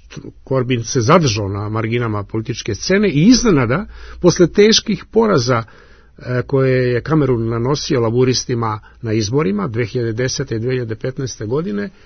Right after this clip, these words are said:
isplivao je kao lider stranke jer se pokazalo da je način izbora unutar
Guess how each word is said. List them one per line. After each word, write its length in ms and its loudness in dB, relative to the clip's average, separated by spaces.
isplivao 600 -2
je 60 -2
kao 220 -4
lider 460 0
stranke 460 -4
jer 280 0
se 220 -6
pokazalo 560 -4
da 100 -2
je 300 -2
način 460 -2
izbora 380 0
unutar 340 -2